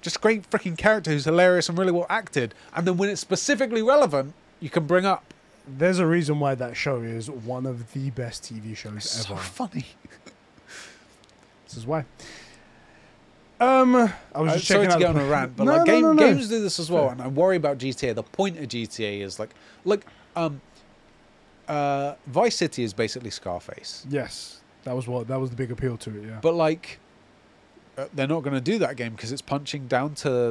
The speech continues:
Speaker 1: Latino stereotypes. Well, now you don't get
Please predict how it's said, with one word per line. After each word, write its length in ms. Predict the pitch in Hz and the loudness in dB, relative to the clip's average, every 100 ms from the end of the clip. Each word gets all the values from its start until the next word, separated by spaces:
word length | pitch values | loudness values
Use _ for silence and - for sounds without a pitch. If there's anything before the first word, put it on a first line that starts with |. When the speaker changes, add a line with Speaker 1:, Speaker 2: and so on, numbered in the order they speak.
| 117 | -2
Speaker 1:
Latino 680 | 110 - - 123 131 123 120 | -6 -6 -14 -10 -6 -4 -2
stereotypes. 1120 | - 139 156 170 - 233 269 214 - - - _ _ _ _ _ _ _ _ _ _ _ _ _ _ | 0 0 2 0 2 2 2 -4 -10 -10 -12 _ _ _ _ _ _ _ _ _ _ _ _ _ _
Well, 80 | 147 | -6
now 140 | 160 180 | -2 0
you 80 | |
don't 160 | 180 180 | 0 0
get 140 | 160 | -4